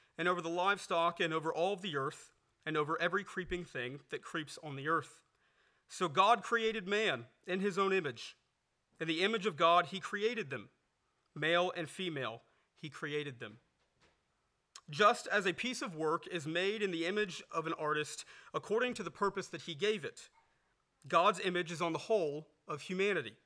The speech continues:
We bear his image because we are his unique creation.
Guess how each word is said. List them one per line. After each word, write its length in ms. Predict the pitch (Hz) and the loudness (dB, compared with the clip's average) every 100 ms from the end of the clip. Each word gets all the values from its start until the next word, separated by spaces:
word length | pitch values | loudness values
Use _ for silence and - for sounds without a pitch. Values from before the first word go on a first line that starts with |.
| _ _ _ _ _ _ _ _ _ 147 | _ _ _ _ _ _ _ _ _ -4
We 160 | 196 | -2
bear 320 | 180 190 190 | 2 6 6
his 200 | 175 196 | 4 0
image 360 | 165 160 160 147 | -2 -2 -4 -6
because 300 | 156 175 139 | -8 -4 -4
we 380 | 156 220 214 202 | -2 -2 -2 -2
are 180 | 170 175 | -2 -2
his 320 | 180 185 139 | -2 -4 -4
unique 460 | 151 147 147 - - | -10 -10 -10 -14 -14
creation. 580 | - 160 156 - 101 | -6 -4 -4 -6 -14